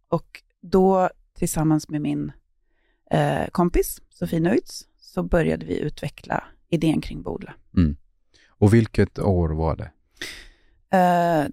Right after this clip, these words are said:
Speaker 1: det var tjugohundratio
Speaker 2: Mm.
Speaker 1: ungefär.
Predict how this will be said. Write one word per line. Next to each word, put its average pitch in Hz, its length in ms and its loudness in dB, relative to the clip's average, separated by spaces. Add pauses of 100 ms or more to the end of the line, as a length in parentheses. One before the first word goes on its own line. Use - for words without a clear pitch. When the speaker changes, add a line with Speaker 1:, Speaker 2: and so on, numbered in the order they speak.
Speaker 1:
det 214 120 4
var 220 200 0
tjugohundratio 180 2250 0 (360)
Speaker 2:
Mm. 78 340 2 (260)
Speaker 1:
ungefär. - 500 -6